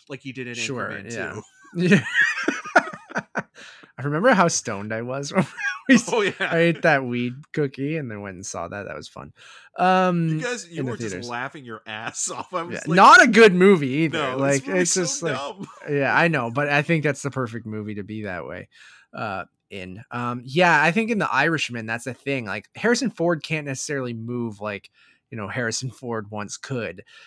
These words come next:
Speaker 2: And I think in The Irish mo-, The Irishman, you saw that where, yeah, they de-aged them, but their performance still looked like it was, you know,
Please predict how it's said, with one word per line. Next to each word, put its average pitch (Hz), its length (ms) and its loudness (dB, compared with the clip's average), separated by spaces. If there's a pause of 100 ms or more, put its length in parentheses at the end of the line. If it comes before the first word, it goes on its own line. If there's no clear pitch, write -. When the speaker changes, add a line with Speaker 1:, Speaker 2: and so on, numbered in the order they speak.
Speaker 2:
And 143 160 -2
I 147 80 2
think 160 200 0
in 160 80 2
The 139 120 0
Irish 165 420 4
mo-, 196 220 6 (300)
The 170 160 4
Irishman, 175 500 6
you 147 120 0
saw 160 280 2
that 123 220 0
where, 123 140 0
yeah, 143 260 2
they 139 100 0
de-aged 139 640 -2
them, 185 240 0
but 143 180 -6
their 143 120 -2
performance 165 680 -2
still 139 260 -2
looked 135 220 -6
like 127 240 -4
it 113 80 -10
was, 107 380 -10 (440)
you 113 160 -8
know, 87 280 -6